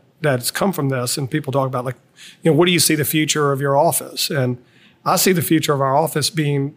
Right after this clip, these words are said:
very, very flexible. Um, we have many people that are working.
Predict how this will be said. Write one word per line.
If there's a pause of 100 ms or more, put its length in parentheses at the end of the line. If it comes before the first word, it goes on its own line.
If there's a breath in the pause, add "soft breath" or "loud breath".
very,
very
flexible. (480 soft breath)
Um,
we
have
many
people
that
are
working.